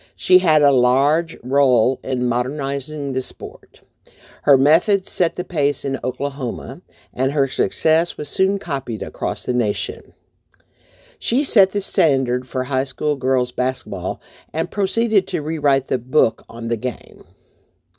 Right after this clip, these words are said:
Byng won its first state championship in nineteen thirty-six. Teague's team became famous two years later when they won the national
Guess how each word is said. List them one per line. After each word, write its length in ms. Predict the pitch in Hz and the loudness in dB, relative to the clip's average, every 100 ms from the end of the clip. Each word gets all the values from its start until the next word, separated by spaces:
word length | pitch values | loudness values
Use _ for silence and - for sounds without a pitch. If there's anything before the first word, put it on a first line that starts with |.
| _ - - - - - | _ -20 -20 -20 -20 4
Byng 380 | - 202 226 240 | 8 8 6 0
won 240 | 208 160 | 0 0
its 160 | 151 - | -2 -4
first 280 | - 160 160 | -4 -4 -4
state 280 | - 165 - | -6 -8 -6
championship 520 | 175 143 127 - 123 - | -6 -6 -4 -2 -4 -2
in 160 | 123 | -2
nineteen 440 | 120 117 - 131 123 | -2 -4 -2 -2 0
thirty-six. 800 | 120 110 120 - 117 - - - _ - _ - | 0 -2 -2 0 0 -2 -20 -20 _ -20 _ 0
Teague's 400 | 196 190 220 - | 2 2 0 -6
team 420 | - 170 131 135 | -2 0 0 -2
became 400 | 143 156 143 139 | -6 -4 -4 -2
famous 500 | 156 180 151 127 - | -2 0 0 -2 -2
two 200 | - 175 | -2 0
years 320 | 143 143 127 | 2 0 0
later 500 | 156 147 120 113 135 _ - - _ | 2 2 2 -4 -8 _ -20 -20 _
when 180 | 147 151 | 0 4
they 140 | 143 | 4
won 260 | 139 143 143 | 4 2 2
the 100 | 135 | 0
national 640 | 139 143 151 175 170 | 2 0 -4 -4 -4